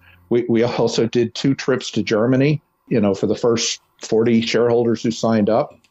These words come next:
Uh, and we went over and, you know, toured. One time we went to Oktoberfest, got a visit to Kiesmann Brewery in Bamberg and got a tour of the brewery there. And that's, that's one thing I'm a bit disappointed in, is that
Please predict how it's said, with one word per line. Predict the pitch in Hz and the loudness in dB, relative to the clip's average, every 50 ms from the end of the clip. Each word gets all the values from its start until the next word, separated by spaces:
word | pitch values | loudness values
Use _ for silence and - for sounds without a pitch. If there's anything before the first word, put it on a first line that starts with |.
| _ _ _ _ _ _ - | _ _ _ _ _ _ -10
Uh, | 101 101 101 95 98 92 - - | -8 -6 -4 -4 -2 -2 -2 0
and | 123 110 | 0 2
we | 104 110 107 | 2 2 2
went | 95 113 113 110 | 2 2 2 2
over | 110 110 110 113 117 107 110 | 2 2 2 2 2 2 2
and, | 110 110 107 107 _ _ _ _ _ | 2 2 0 -2 _ _ _ _ _
you | - 123 123 | -8 -4 -2
know, | 113 101 95 98 92 - _ _ _ _ _ _ _ _ _ - | 0 0 0 -2 -4 -6 _ _ _ _ _ _ _ _ _ 0
toured. | 117 113 113 113 107 - - - _ _ - | 2 2 2 2 0 -2 -8 -18 _ _ -4
One | - 117 120 123 | -2 0 0 2
time | 120 127 117 113 | 2 2 2 4
we | 113 110 | 4 4
went | 104 113 113 - | 2 2 0 0
to | - 110 | 0 0
Oktoberfest, | 101 101 - - 123 127 139 135 - - 127 123 127 123 - - - _ - - | -2 -2 -2 -2 -2 0 0 -2 -2 0 0 0 0 -2 -4 -16 -20 _ -10 -4
got | - 110 107 104 - - - | 0 0 0 0 -2 -8 -6
a | - 120 110 | -4 -2 -2
visit | 107 123 120 113 120 - - | 0 0 0 0 -2 -4 -2
to | - 120 98 | -2 -4 -2
Kiesmann | - - 117 113 117 127 123 120 117 117 | 0 2 2 2 4 2 2 2 2 2
Brewery | 117 117 113 117 117 120 120 110 | 4 4 2 4 4 2 2 2
in | 107 | 0
Bamberg | 107 - 110 120 120 117 135 123 127 127 120 117 - | 0 0 2 2 2 0 0 0 2 0 0 -2 -6
and | 98 98 95 _ _ _ _ _ _ _ _ _ - | -12 -12 -14 _ _ _ _ _ _ _ _ _ -2
got | 113 104 | 0 0
a | 101 98 | 0 0
tour | - - 113 113 117 | 0 0 2 2 2
of | 110 - | 0 0
the | 113 | -2
brewery | 104 110 120 120 113 113 110 104 | -2 0 0 2 2 2 2 2
there. | 110 110 107 113 117 120 120 - - | 2 2 2 2 2 0 -2 -6 -8
And | - 107 98 101 101 - _ _ _ _ _ _ _ - | -4 -2 0 0 -2 -2 _ _ _ _ _ _ _ -2
that's, | 135 147 - - - | -2 -2 -2 -8 -6
that's | - 147 147 147 - - - _ _ _ _ _ - | -4 -4 -4 -4 -6 -10 -10 _ _ _ _ _ -2
one | 160 135 131 147 151 170 180 160 143 - - _ - | -2 0 2 2 2 2 2 2 0 -2 -6 _ -6
thing | - - 143 147 | -2 0 2 2
I'm | 131 123 131 | 2 2 2
a | 123 | 0
bit | 117 135 120 - | 0 0 0 0
disappointed | 123 113 - - 110 - 156 185 190 170 123 104 | -2 -2 -2 -4 -6 -4 -2 -2 0 0 2 2
in, | 110 113 113 113 | 2 2 2 2
is | 113 110 - | 0 0 -2
that | - 117 113 - | -2 -2 -2 -2